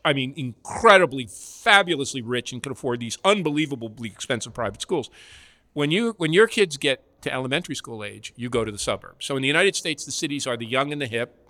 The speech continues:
and the old and the rich. Um, here, we still have kids in this city, and not just rich people's kids. You know, we have service workers' kids being raised. You get in an Uber in this city, and you ask our cab, and you ask your Uber driver, your cab driver,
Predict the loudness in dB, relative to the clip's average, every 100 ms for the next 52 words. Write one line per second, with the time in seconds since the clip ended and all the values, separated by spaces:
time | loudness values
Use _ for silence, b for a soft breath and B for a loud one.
0 | -10 -6 -6 -6 -6 2 2 2 -2 -10
1 | -12 _ B B B B B 0 0 0
2 | 2 8 8 8 2 -4 _ _ -8 -2
3 | -2 -2 -6 -4 -4 -4 -4 -4 -4 -4
4 | -6 -8 -10 -10 -6 -6 -4 -6 -2 -2
5 | 0 0 -2 -2 -10 -10 -12 -14 -14 -16
6 | -16 b b b b b -4 -4 -4 -2
7 | -2 -2 -2 -4 -4 -2 2 2 2 -2
8 | -2 -4 -6 -12 -8 -8 -8 -12 -8 -6
9 | -2 0 0 -4 -8 -12 -14 _ _ _
10 | -8 0 2 4 4 6 6 6 4 4
11 | 0 0 -2 -12 _ _ b b b 2
12 | 4 6 4 4 0 2 2 2 4 6
13 | 6 2 2 2 2 2 2 -2 -6 -6
14 | -6 -6 -10 -10 -16